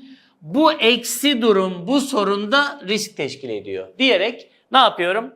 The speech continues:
Arkadaşlar C seçeneğini cevap olarak işaretliyorum.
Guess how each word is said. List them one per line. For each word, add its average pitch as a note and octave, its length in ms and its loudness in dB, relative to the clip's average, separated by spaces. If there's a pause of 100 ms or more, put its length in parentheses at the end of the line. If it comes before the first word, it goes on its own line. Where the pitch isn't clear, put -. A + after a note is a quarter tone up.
(340)
Arkadaşlar D3 600 0 (340)
C F3+ 300 2
seçeneğini C#3+ 720 -8 (100)
cevap C3+ 380 2
olarak D#3+ 520 0 (240)
işaretliyorum. F2 580 -6